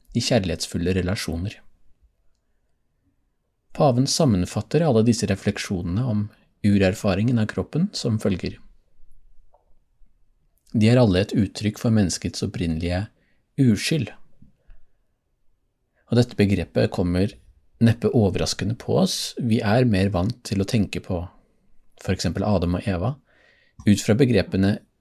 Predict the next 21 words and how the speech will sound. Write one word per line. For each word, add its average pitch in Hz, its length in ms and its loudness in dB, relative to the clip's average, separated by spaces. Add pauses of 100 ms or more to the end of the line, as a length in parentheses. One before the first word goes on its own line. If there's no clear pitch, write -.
(180)
uskyld 113 560 2
og 92 320 0
urtilstand, 101 720 0 (800)
enn 156 240 4
å 185 80 2
tenke 101 320 0
på 110 80 -2
deres 98 400 2
erfaring 95 580 0
eller 87 160 -2
subjektivitet. - 1040 -6 (3000)
Uskyldstilstanden 95 1120 2
til 98 180 2 (140)
det 107 100 -2
første 98 300 -2
mennesket, 95 480 -2
sier 123 160 0
paven, 92 400 -2 (880)
finner 101 320 4
sted 131 480 -2 (260)
før 135 560 2